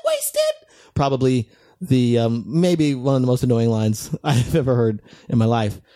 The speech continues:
But in the movie, there's some point where I guess she loses her tooth,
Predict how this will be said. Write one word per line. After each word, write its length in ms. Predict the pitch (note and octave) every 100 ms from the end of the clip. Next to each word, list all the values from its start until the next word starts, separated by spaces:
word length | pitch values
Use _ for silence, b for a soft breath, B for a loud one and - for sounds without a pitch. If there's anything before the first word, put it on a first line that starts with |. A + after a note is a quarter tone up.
| b b b
But 420 | B2+ C3 B2+ - - _ _ _ _
in 140 | D3 D#3
the 60 |
movie, 480 | E3 G#3 G3 E3 D#3
there's 200 | D3+ D3
some 160 | E3+ D3
point 300 | - F3 D#3
where 140 | D3
I 60 | C3
guess 120 | C#3+
she 160 | - A#2
loses 360 | A#2 C3+ C3+
her 120 | A#2
tooth, 540 | G2+ - B2 E3+ -